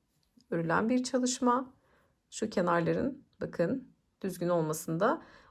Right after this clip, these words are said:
ufak tefek püf noktaları var. Bunu da yine adım adım sizlerle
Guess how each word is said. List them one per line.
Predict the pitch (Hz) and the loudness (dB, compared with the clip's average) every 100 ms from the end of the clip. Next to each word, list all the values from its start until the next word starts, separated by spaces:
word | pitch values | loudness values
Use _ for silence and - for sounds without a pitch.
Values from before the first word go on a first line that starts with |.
| _ | _
ufak | - 226 - | 2 2 2
tefek | 170 170 - | -2 -2 -2
püf | 233 233 | -2 2
noktaları | 247 254 233 233 233 | 2 4 4 6 6
var. | 233 226 | 6 4
Bunu | 214 | 2
da | 175 | 0
yine | 175 - | 0 0
adım | 180 | 0
adım | 175 170 | 0 0
sizlerle | 202 196 175 160 165 247 | -4 -4 2 2 4 2